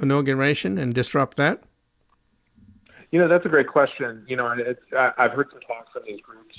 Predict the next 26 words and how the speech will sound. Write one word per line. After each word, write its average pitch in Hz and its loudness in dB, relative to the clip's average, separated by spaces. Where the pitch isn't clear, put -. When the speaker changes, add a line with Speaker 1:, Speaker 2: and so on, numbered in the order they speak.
Speaker 2:
of, 104 0
um, 92 0
of 117 2
coming 123 2
back 104 2
and 107 -2
kind 113 0
of 98 -4
terrorizing 104 2
the, 98 -4
the 110 -6
inauguration. 101 0
Um, 95 0
you 147 2
know, 131 6
I 131 6
think 151 2
the 135 4
Biden 139 2
administration 127 0
has 113 0
a 120 -6
little 110 -2
challenge 175 0
here 107 4
because 110 2